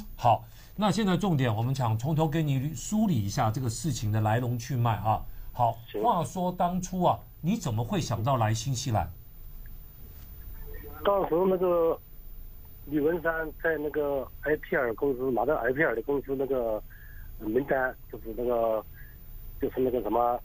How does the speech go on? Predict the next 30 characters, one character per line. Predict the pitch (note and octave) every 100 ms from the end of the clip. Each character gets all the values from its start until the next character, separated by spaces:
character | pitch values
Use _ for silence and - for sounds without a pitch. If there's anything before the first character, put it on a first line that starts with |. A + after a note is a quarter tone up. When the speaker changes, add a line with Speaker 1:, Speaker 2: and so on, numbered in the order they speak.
| - - -
Speaker 2:
棉 | A2+ D3
额， | B2 C#3+ C#3+ -
棉 | A2+ D3
额 | B2 C#3 -
到 | D3+
中 | A#2+ C#3
国 | G#2+ A2+
去， | - C#3+ G#2+ - - - - - - - - - - - -
到 | E3+
中 | C#3+ D3
国 | B2 C#3 - - - -
那 | C3+
个 | B2 A#2+ A2+ A2+ A2 -
中 | C#3 C#3
介， | D#3+ - - G#2 - - -
就 | B2+
是 | A#2+
我 | A#2
们 | B2+ -
江 | D3+ C3+ -
苏 | B2+
南 | G2+ B2
通。 | A#2+ A#2+ - - -
Speaker 1:
你 | - C3
是 | A#2+ F#3+ D#3+ D3 C3+
中 | F#3+ F#3+
国 | E3+ B2+ B2
南 | A2+ A#2
通 | A#2+ D#3
人？ | B2